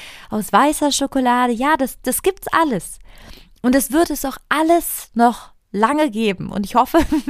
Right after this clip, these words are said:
<laughs> wir verändern das. Und wenn wir das nicht in diesem Leben zusammen verändern, dann hoffe ich, dass es in den nächsten Jahren nach uns, dass sich das, wie das Vegan sich verändert hat, dass auch das sich verändern wird.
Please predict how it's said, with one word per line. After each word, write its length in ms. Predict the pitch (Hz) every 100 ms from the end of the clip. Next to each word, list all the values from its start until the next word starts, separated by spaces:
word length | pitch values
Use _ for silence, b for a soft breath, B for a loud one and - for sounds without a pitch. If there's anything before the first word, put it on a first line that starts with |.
| 254 240
<laughs> 480 | 302 370 370 349
wir 160 | - 214
verändern 520 | 226 - 269 277 240
das. 240 | 190 220 -
Und 200 | 214 185
wenn 180 | 220
wir 80 | 254
das 200 | 226 -
nicht 260 | 226 214 - _
in 140 | 208
diesem 300 | 190 302 339
Leben 300 | 269 262 226
zusammen 380 | 208 185 170 175
verändern, 460 | - - 190 214 190
dann 140 | -
hoffe 280 | 320 - -
ich, 220 | - - B B B B
dass 220 | 220 -
es 160 | 214 -
in 200 | 214 202
den 200 | 208 208
nächsten 440 | 277 311 - 269
Jahren 420 | 240 196 185 175
nach 320 | 202 254 269
uns, 480 | 247 220 208 170 - B B B
dass 220 | - 202 -
sich 260 | 302 -
das, 360 | 247 190 - -
wie 200 | 233 254 -
das 300 | 220 - - _ -
Vegan 520 | 202 208 247 269 254
sich 160 | 190
verändert 400 | - - 170 185
hat, 160 | 208 226 B B B
dass 180 | 220 254
auch 140 | 247
das 260 | - 254 -
sich 160 | 196
verändern 520 | - 160 170 180 170 160
wird. 260 | 156 -